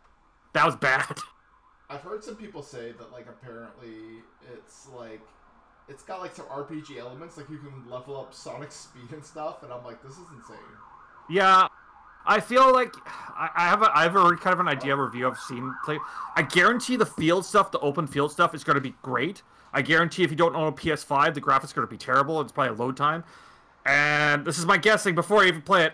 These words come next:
Speaker 1: And the stages seem really short, like, the actual stages you go in. They seem like, like, um, uh, Sonic. Uh, what the hell is that one?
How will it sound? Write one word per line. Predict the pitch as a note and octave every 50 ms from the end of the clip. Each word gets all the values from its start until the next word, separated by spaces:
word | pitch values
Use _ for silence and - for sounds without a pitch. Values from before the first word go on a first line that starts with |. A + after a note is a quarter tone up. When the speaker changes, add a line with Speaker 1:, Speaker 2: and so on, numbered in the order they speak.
| -
Speaker 1:
And | D#3+ E3 D#3+ D#3+
the | E3
stages | - - - F3 E3 E3 D#3 F3 F#3 -
seem | - G3+ F#3 E3
really | E3 E3 D#3 D3
short, | C#3 - - - E3 C#3+ B2+ A#2 A#2 - - - _ _ _ _ _ _ _ _ _ -
like, | C#3+ C#3+ C#3
the | C#3+ E3+
actual | C3+ C3+ C3+ - E3+ D3+
stages | C3+ - - D3+ C3+ C3 C3 C#3+ C#3 D3+
you | D3+
go | D3 D#3 D3+
in. | D3+ D#3+ F3 - -
They | D3 C#3
seem | C#3+ - F#3 E3+ D3+
like, | F3 E3 C#3+ - _ -
like, | C#3+ D3 C#3 C3 -
um, | C#3+ C3 B2+ B2 A#2+ A#2 A2+ G#2 - _ - - - _ _ _ _ _ _ _ _ _ _ -
uh, | C#3+ C#3 C#3 C3+ C3+ C3+ C3 B2+ C3 C3 B2 B2 A#2+ A#2+
Sonic. | A#2+ - - - F3 E3+ E3 E3+ E3 E3 - - F3+
Uh, | E3+ E3+ E3 D#3+ D#3 D#3 D3+ D3+
what | D3+ D3+
the | - D#3 C#3
hell | - C#3+ D#3+ E3 E3+
is | D#3 -
that | E3 D#3 C#3
one? | C#3 C3+ C3+ C3 C3+ B2+ A2+